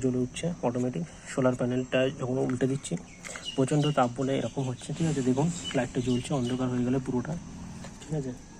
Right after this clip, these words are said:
তো দেখুন জ্বলছে লাইটটা।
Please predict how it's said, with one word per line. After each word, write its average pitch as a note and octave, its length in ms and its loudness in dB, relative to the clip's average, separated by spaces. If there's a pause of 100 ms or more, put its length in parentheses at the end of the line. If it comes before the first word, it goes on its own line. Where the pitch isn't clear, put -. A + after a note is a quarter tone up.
(380)
তো - 140 -6
দেখুন D3+ 200 -2 (1500)
জ্বলছে B2+ 360 0
লাইটটা। B2 300 -4